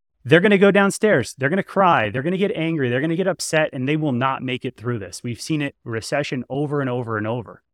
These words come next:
The only way to get through it is to stay strong and control that ship. And these are the things that I highly recommend you do during the recession. Okay. Item number one that you should focus on doing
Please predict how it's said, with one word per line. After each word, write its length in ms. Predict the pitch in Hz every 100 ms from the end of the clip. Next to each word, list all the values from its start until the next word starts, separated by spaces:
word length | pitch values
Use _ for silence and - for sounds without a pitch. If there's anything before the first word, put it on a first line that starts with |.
| _ _ _
The 100 | - -
only 200 | 175 185
way 120 | 170
to 80 | 151
get 160 | 135 -
through 220 | 127 131
it 60 |
is 80 | -
to 80 | 135
stay 240 | - 143 135
strong 540 | - 127 127 127 131 -
and 100 | 127
control 320 | 117 - 113
that 120 | 98
ship. 220 | - - -
And 160 | 139 131
these 220 | 165 185
are 40 | 170
the 80 |
things 300 | 175 170 160
that 100 | 123
I 120 | 123 120
highly 340 | - 156 139
recommend 640 | 120 131 123 120 117 113 - _
you 240 | 113 127 160
do 360 | 131 147 175 -
during 220 | 127 127
the 40 | 110
recession. 460 | 107 - - - _ _ _ -
Okay. 200 | 127 - _ _ _ _ _ _ _ _ _ _ _
Item 240 | 156 190 190
number 220 | 190 170
one 240 | 151 90 87 _ _ -
that 140 | 104 101 _ _ _ _
you 120 | 151
should 240 | 156 196 156
focus 360 | 180 170 165
on 100 | 156
doing 240 | 151 139